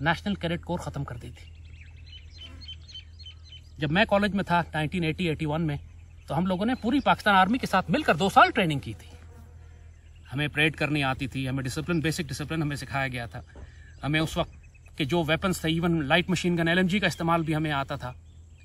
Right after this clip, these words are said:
एम वन ए वन एक सेमी ऑटोमेटिक rifle हमें दी गई थी training के लिए, उस ज़माने के लिहाज से बड़ी ज़बरदस्त थी।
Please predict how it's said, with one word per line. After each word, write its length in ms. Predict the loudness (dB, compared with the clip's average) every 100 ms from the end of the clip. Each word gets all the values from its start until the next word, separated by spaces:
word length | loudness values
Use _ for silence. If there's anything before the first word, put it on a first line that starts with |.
| -8 2
एम 180 | 4 4
वन 160 | 4
ए 80 | 4
वन 180 | 4 4
एक 140 | 2 0 -12 -20 -8
सेमी 260 | 0 2 4
ऑटोमेटिक 440 | 2 4 2 4
rifle 260 | 2 2 0
हमें 160 | 0 0
दी 100 | 0
गई 120 | 0
थी 100 | -2
training 300 | -2 -2 -2
के 80 | -4
लिए, 220 | -4 -8 -14 -16 -6
उस 100 | -2
ज़माने 280 | 2 2 2
के 80 | 2
लिहाज 200 | 2 0
से 100 | -2
बड़ी 140 | -2
ज़बरदस्त 400 | 0 0 -2 -4
थी। 120 | -6